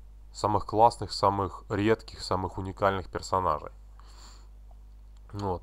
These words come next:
э, затем, э, мне нравится Куан Чи. Вот, э, но, опять же, тот, который он сейчас делается, это говно. Мне нравится Куан Чи оригинальный, который был в Mortal Kombat четыре. По внешнему виду это вообще просто идеальный Куан Чи.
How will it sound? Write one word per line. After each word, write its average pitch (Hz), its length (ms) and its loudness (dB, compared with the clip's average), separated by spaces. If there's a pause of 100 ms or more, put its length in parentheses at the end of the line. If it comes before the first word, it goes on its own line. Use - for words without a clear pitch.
э, 92 260 -10
затем, 180 500 -2
э, 110 160 2
мне 120 140 0
нравится 147 280 4
Куан 131 280 4
Чи. 95 400 -6 (1400)
Вот, 101 400 -2 (120)
э, 95 280 -8
но, 117 300 4
опять 127 380 6
же, 90 140 -4
тот, - 200 -4
который 139 360 2
он 135 80 -2
сейчас 156 440 2
делается, 101 480 2
это 131 140 0
говно. 90 580 4 (880)
Мне 127 120 2
нравится 151 260 4
Куан 135 280 -4
Чи - 160 -4
оригинальный, 123 680 0
который 113 340 -2
был 120 140 -2
в 113 60 -4
Mortal 117 320 0
Kombat 113 240 -2
четыре. 101 420 -6
По 98 120 2
внешнему 120 420 -2
виду 117 220 0
это 98 160 0
вообще 110 320 4
просто - 360 -2
идеальный 92 380 0
Куан 90 300 -2
Чи. - 280 -12